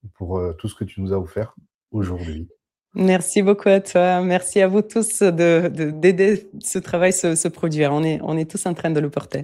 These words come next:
Speaker 2: ensemble.
Speaker 1: Si on veut te retrouver, te contacter, comment on fait ?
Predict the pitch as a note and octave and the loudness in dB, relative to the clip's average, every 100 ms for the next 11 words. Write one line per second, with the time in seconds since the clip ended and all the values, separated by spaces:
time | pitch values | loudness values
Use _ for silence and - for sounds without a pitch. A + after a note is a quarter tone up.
0 | - D3 C#3+ - - D#3 _ - A3 - | -8 -8 -6 -6 -6 -10 _ -12 -12 -12
1 | _ _ _ _ _ _ - - F3 D#3+ | _ _ _ _ _ _ -20 -2 2 4
2 | E3 E3 D3 D3 D3 C#3 B2+ C#3 C3+ C3 | 4 4 2 2 0 -4 0 2 0 -4
3 | C3 B2+ B2+ - C#3+ C#3+ C3 B2+ B2+ A#2+ | -4 -2 -4 -2 -2 0 -2 0 -2 -4
4 | G2 E2 | -8 -8